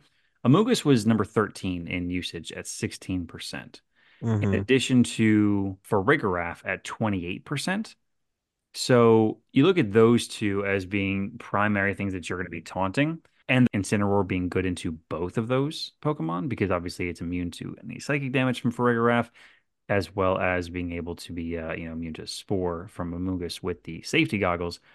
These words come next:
Speaker 1: I could see them having clicked it a lot
Speaker 2: That does make
Speaker 1: because,
Speaker 2: sense.
Speaker 1: like, it's, you know, it's, it's perfectly positioned to be able to handle both of those two scenarios, which we were seeing quite a bit,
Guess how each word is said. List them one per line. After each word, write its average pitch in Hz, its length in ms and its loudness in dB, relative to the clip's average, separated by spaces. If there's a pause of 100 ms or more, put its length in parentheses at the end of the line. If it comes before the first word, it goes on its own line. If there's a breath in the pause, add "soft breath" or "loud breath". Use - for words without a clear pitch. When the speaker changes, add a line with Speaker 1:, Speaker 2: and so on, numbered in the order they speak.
(560 soft breath)
Speaker 1:
I 175 120 4
could 208 160 6
see 127 140 6
them 101 200 4
having 92 220 -2
clicked 85 220 -8
it 87 60 -10
a 73 60 -8
lot - 300 -8 (640)
Speaker 2:
That 104 240 4
does 95 240 2
make 98 180 -2
Speaker 1:
because, - 80 -8
Speaker 2:
sense. 107 400 -10 (480)
Speaker 1:
like, 113 260 4
it's, - 320 0
you 123 80 0
know, 85 240 -4 (360)
it's, 123 180 2
it's 147 140 4
perfectly 120 380 4
positioned 104 460 0
to 87 60 -4
be 92 120 -2
able 90 140 0
to 87 40 -4
handle 87 260 -4
both 82 320 -4
of 85 100 -12
those 85 240 -6
two 85 140 -10
scenarios, 82 600 -12
which - 400 -8 (240)
we 101 220 -2
were 85 100 -6
seeing 82 220 -10
quite 85 180 -12
a 87 60 -14
bit, 78 200 -10